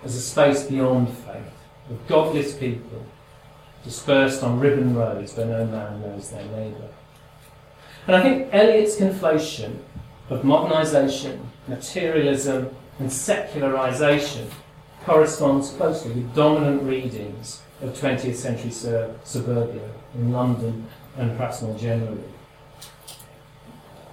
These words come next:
This paper is about that supposed incongruity. It uses that as a starting point to think about the complexity of the relationships between religion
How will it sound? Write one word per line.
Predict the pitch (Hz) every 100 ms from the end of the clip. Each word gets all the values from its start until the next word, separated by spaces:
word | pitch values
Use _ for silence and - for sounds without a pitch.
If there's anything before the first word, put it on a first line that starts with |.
| - 233 - - - - - -
This | 254 262
paper | 302 277 254 240 240 240 - - - -
is | 196 190
about | 180 180 180 180 143
that | 160 160 160 -
supposed | 160 143 156 147 147 143 - - - -
incongruity. | 147 139 135 135 127 127 120 120 117 107 - - - - -
It | 151 165
uses | 180 202 190 190
that | - 151 151
as | 143
a | 139
starting | - - 175 180 180 156 139
point | 113 -
to | 131
think | 151 -
about | 165 143 -
the |
complexity | 147 139 185 180 180 - - - 107 - - 143
of | 139
the | 139
relationships | 135 139 143 139 135 -
between | 120 120 113 120 139
religion | 180 190 190 196